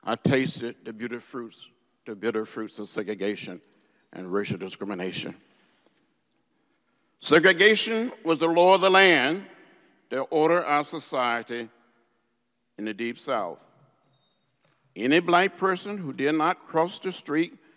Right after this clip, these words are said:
when a white person was walking down the same sidewalk, who did not move to the back of the bus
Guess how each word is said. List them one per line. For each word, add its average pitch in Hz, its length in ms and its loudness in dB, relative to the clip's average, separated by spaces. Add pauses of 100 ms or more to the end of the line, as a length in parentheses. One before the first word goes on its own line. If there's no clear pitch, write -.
(140)
when 139 120 -4
a 147 80 -2 (340)
white 185 300 -6
person 180 320 -10
was 175 120 -6
walking 156 360 -8
down 165 260 -2
the 165 100 -8
same 180 440 -6
sidewalk, 165 680 -4 (360)
who 156 120 -8
did 180 200 -2
not 196 240 -2
move 190 360 -8 (280)
to 147 60 -20
the 160 100 -8
back 160 280 -2
of 208 80 -6
the 214 80 -2
bus 190 440 -8